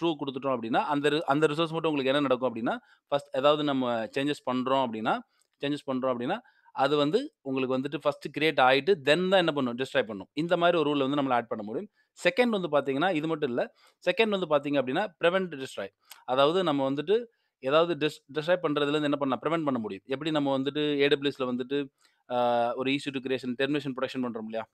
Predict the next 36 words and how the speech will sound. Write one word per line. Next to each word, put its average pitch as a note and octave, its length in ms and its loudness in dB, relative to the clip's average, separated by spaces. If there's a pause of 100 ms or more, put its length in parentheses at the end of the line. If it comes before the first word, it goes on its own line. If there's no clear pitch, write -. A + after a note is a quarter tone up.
ஆர் B2 180 2
டி B2+ 100 0
எஸ்ல, A#2 340 -2
ஈ B2+ 120 -2
சி B2+ 120 -8
டூல, A2+ 240 -4
எல்லா C3+ 160 4
இடங்களையும் D3+ 300 2
பார்த்தீங்கன்னா, C#3 240 0
அந்த C#3 120 0
மாதிரி C#3 120 0
டெர்மினேஷன் C#3+ 420 -2
ப்ரொடெக்ஷன் C3 260 -6
இருக்கும் A2 160 -12
உங்களுக்கு. G2 380 -16 (380)
அதை C#3+ 240 2
எனேபிள் F3 300 2
பண்ணியிருந்தீங்கன்னா, D3+ 400 0
அது C#3+ 300 6
ஒன்ஸ் F3+ 160 -2
அதை D#3+ 180 0
டிசேபிள் D3 280 -2
பண்ண D3 340 0
முடி-, C#3 140 -2 (120)
பண்ண C3+ 180 0
பிறகு C3 240 -2
தான் D#3 100 0
நம்மளால C#3+ 120 0
என்ன C3+ 140 0
பண்ண C3 200 -2
முடியும்? G#2 260 -8 (240)
அதை B2 220 -2
வந்து C3 240 -4
டெஸ்ட்ராய் C#3 160 0
பண்ண A#2 180 -6
முடியும். F#2 240 -14